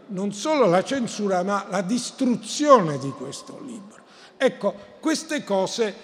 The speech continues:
bisogna che noi le mettiamo un momento in, nel conto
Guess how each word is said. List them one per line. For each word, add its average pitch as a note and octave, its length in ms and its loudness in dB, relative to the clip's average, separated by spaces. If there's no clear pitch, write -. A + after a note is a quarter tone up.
bisogna G#3 760 2
che A3+ 140 2
noi C#4+ 200 2
le A#3 120 4
mettiamo G3 960 0
un A#3 200 2
momento E3+ 840 0
in, E3+ 580 -2
nel G#3+ 300 -4
conto F3 680 2